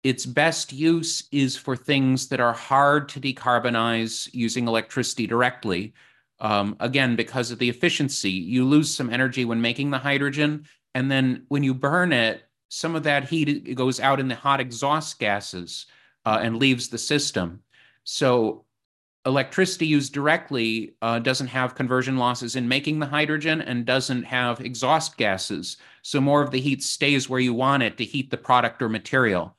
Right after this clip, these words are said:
That's fundamentally why, um, hydrogen, uh, is best suited to these, these other applications like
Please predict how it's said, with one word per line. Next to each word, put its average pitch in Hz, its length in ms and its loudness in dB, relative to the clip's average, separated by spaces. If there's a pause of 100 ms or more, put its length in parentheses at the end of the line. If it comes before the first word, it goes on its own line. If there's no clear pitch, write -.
(320)
That's 151 720 -4
fundamentally 143 680 2
why, 117 840 2
um, 104 600 0 (500)
hydrogen, 123 800 0 (220)
uh, 104 500 2 (640)
is 110 180 -4
best 139 320 0
suited 139 320 2
to 127 100 -6
these, 110 460 -2
these 113 280 -6
other 120 240 2
applications 110 840 -2
like 104 320 -2